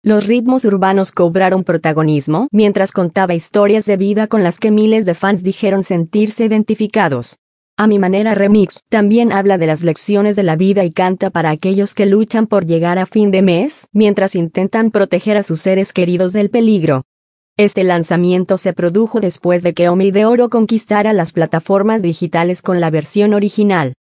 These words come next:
Cuatro meses después, invitó a Ozuna y, tras el lanzamiento, la canción superó los cinco punto cuatro millones de visitas en YouTube.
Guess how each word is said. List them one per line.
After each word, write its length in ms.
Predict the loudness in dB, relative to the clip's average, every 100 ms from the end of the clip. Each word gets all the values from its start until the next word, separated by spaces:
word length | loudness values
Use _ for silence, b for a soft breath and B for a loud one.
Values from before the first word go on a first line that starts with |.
| _ _ -2
Cuatro 400 | 0 2 0 0
meses 380 | 0 0 -2
después, 680 | -2 -2 -2 0 0 -2 -8 _ _
invitó 520 | 0 2 2 2 2 2
a 100 | 2
Ozuna 460 | 0 0 0 2
y, 180 | 0 -2 -4 _
tras 260 | -2 -2 0
el 80 | 0
lanzamiento, 800 | 0 0 0 0 0 0 -2 -2 -6
la 180 | -2 0
canción 460 | 0 -2 0 0 0
superó 400 | -4 -2 0 2
los 160 | 0
cinco 380 | 0 -2 0 0
punto 320 | 2 2 0
cuatro 340 | -2 -2 0 0
millones 460 | 0 0 0 0
de 80 | 0
visitas 520 | 0 0 -2 -2 -2
en 100 | 0
YouTube. 480 | 2 2 0 0 -2